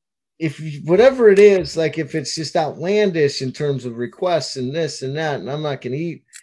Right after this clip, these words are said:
I think hunger pains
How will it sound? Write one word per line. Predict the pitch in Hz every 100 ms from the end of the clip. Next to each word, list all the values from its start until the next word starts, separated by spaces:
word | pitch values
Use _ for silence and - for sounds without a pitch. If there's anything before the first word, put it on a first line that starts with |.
| _ _ _ _ _ _ _ _ _ _ _
I | 151
think | 139 - 269 - 143 _ _ _
hunger | - 190 208 208 160 127 117 - _ _ _ _ _
pains | - 170 170 131 107 - -